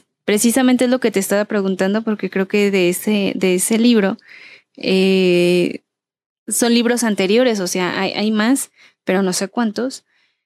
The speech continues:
Y, eh, lo vi, me gustó la portada, me gustó la sinopsis. Eh, este sí es en físico, está bastante grandecito, pero, em,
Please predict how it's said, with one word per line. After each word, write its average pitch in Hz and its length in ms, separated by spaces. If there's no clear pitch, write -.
Y, 285 340
eh, 233 220
lo 233 240
vi, 285 180
me 320 140
gustó 233 380
la 240 280
portada, 247 480
me 240 120
gustó 185 280
la 175 120
sinopsis. 233 760
Eh, 180 460
este 214 360
sí 214 80
es 208 100
en 190 140
físico, 254 580
está 220 280
bastante 247 380
grandecito, 214 720
pero, 269 540
em, 190 720